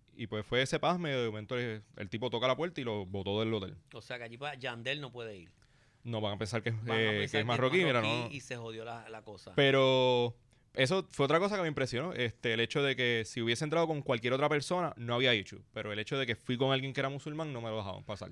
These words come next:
Speaker 2: Pero qué interesante que tú estés da-, diciendo todas estas anécdotas, porque to-, eh, todavía en Puerto Rico siguen con el issue del homosexualismo y todas estas cosas, y no, y no, no, si uno mira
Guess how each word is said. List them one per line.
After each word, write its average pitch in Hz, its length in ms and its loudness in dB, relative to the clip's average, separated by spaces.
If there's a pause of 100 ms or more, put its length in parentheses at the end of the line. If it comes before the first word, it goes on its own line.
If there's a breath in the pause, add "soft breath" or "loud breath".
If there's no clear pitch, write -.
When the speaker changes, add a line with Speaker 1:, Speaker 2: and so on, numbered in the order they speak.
(140)
Speaker 2:
Pero 185 180 -2
qué 165 120 -8
interesante 220 580 -2
que 165 100 -8
tú 151 80 -10
estés 175 220 -8
da-, 208 140 -2
diciendo 208 440 -6
todas 170 240 -2
estas 196 220 -8
anécdotas, 202 680 -4 (140)
porque 131 720 -6 (460)
to-, 160 180 -6
eh, 147 80 -8
todavía 143 400 0
en 143 100 -4
Puerto 165 240 -6
Rico 226 320 -2 (380 loud breath)
siguen 165 380 -2
con 202 200 -2
el 190 140 4
issue 180 320 0
del 185 140 0
homosexualismo 185 760 -4
y 185 60 -8
todas 185 280 2
estas 190 220 -4
cosas, 233 380 -2
y 165 180 -4
no, 143 320 -6
y 151 160 -6
no, 143 220 -8
no, 151 160 -12
si 143 160 -8
uno 160 120 -4
mira 247 320 2